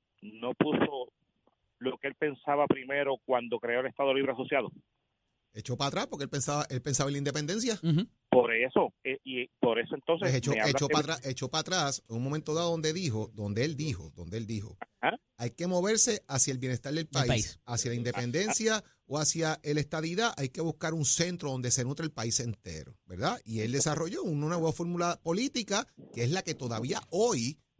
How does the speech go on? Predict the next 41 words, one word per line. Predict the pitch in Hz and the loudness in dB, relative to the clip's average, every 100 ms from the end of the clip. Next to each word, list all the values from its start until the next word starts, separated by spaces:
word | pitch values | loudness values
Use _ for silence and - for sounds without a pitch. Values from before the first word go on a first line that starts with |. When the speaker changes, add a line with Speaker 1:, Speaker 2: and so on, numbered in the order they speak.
| - | -20
Speaker 2:
prevalece | - 95 92 92 113 | -10 -8 -4 0 0
en | 113 | 0
el | 110 | -4
país. | 113 139 - | -6 -8 -4
Speaker 3:
Y | 165 | 0
en | 156 | 0
todo | 180 175 | 2 0
momento | 202 196 208 233 | 0 0 0 0
siendo | 220 185 190 | 0 2 2
un | 185 | 2
Speaker 1:
Sí. | - | 4
Speaker 3:
estatus | 165 214 190 | 4 4 0
transitorio | 185 147 147 127 156 208 214 | 0 0 -2 0 0 0 -2
y | 156 | -2
temporero. | 147 131 120 147 131 | 0 2 2 2 4
Speaker 1:
Sí, | 127 | 4
sí, | 180 - | 4 2
sí. | 160 _ _ _ - | 0 _ _ _ 2
Sin | 127 | 4
faltarle | 123 113 107 117 | 4 4 2 2
respeto | 127 156 - 143 | 0 0 0 2
a | 131 | 2
Saudi, | - 147 131 | 2 0 0
un | 113 104 | -6 -6
poquito | 117 113 120 | -6 -2 -2
de | 117 | 0
agua | 113 120 | 2 2
de | 113 | 0
sal, | 120 117 120 _ _ _ _ | -2 -2 -4 _ _ _ _
lo | 107 107 | -6 -6
que | - | -4
dijo | 104 104 | -4 -2
el | 120 | -2
muchacho. | 123 - 127 - 104 _ - | -2 0 0 0 -10 _ 2
Por | - | 2
eso | 110 143 | 0 -4
es | |
que | 151 | -4
entonces, | 135 156 156 | 0 0 0
Jorge, | - 151 139 | 2 2 0
tú, | 131 117 | -4 -4